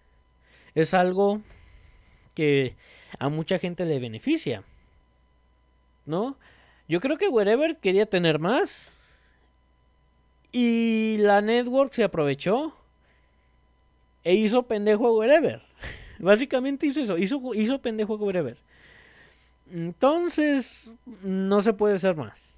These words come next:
Wherever ya hizo eso, espero y que salga de, de esa red, de ese problema. Al igual que Yuya, al igual que todas esas personas que se metieron a esta red.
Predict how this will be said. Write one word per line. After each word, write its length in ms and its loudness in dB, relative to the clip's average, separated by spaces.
Wherever 500 0
ya 140 2
hizo 280 0
eso, 300 0
espero 580 6
y 60 0
que 160 -2
salga 640 -2
de, 400 4
de 260 4
esa 280 0
red, 260 0
de 100 2
ese 220 -2
problema. 760 -2
Al 180 2
igual 360 4
que 180 4
Yuya, 480 2
al 240 -2
igual 360 0
que 180 0
todas 640 6
esas 280 -6
personas 500 -6
que 140 -2
se 100 -6
metieron 400 -6
a 40 -6
esta 220 -10
red. 280 -10